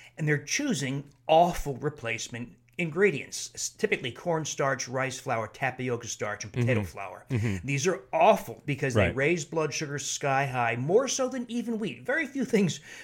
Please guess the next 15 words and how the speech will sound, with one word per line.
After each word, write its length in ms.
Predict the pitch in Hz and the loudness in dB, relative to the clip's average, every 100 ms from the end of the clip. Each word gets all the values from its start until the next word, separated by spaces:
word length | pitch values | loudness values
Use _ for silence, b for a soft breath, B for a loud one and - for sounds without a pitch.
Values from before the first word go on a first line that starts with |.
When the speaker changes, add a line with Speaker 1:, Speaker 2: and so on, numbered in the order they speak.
| B | B
Speaker 1:
very 300 | 160 147 240 | -4 6 6
few 140 | 247 262 | 6 -4
foods 320 | - 220 139 | -2 -2 2
raise 220 | 156 151 | 2 2
blood 280 | - 151 147 | 0 0 0
sugar 200 | 139 127 | -2 -4
higher 260 | 120 147 127 | 0 2 2
than 240 | 117 110 | -2 -6
wheat, 300 | 123 160 - | -6 -6 -4
Speaker 2:
Mm-hmm. 280 | 139 127 123 | 0 2 2
Speaker 1:
the 80 | 127 | 0
amylopectin 560 | 131 127 127 139 127 135 | 0 0 -2 -4 -2 -2
A 80 | |
of 100 | 131 | -2
wheat. 260 | 135 160 | 0 -4